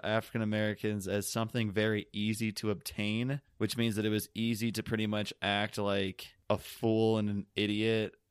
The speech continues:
because they were pretending to be the white slave owners. And so it was, like, a low-key hidden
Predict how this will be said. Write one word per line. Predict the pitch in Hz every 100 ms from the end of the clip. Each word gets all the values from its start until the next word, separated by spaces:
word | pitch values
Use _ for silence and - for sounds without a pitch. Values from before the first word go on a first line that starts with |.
| -
because | 110 117 104
they | 104
were | 98
pretending | 101 - 104 104
to | 90
be | 104
the | 101
white | 92 95 104
slave | - - 95 107
owners. | 117 120 127 135 143 - - _ -
And | 107
so | 113 104
it |
was, | 98 98
like, | 101
a |
low-key | 98 101 107 104 113 110
hidden | 107 113 113 107